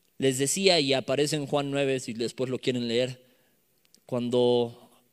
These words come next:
Jesús está confrontando a judíos y les está diciendo, "Ustedes no son hijos de Dios, no son hijos de su padre Abraham". Y ellos, Oye, pues si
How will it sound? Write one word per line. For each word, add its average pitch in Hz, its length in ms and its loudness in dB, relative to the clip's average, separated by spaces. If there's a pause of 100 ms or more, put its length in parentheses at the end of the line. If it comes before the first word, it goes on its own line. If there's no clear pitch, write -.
Jesús 175 580 -4
está 175 240 -6
confrontando 139 840 -6 (320)
a 104 80 -16
judíos 123 600 -4 (400)
y 123 80 -6
les 123 160 0
está 156 260 -2
diciendo, 151 400 -4
"Ustedes 185 480 -4
no 196 100 -4
son 190 220 -6
hijos 180 220 -6
de 135 100 -2
Dios, 131 360 -14 (720)
no 214 200 -2
son 220 180 0
hijos 214 320 0
de 165 100 0
su 147 140 -6
padre 180 300 2
Abraham". 165 260 0
Y 165 60 2
ellos, 165 220 2
Oye, 240 260 -2
pues 180 180 -6
si 170 220 -6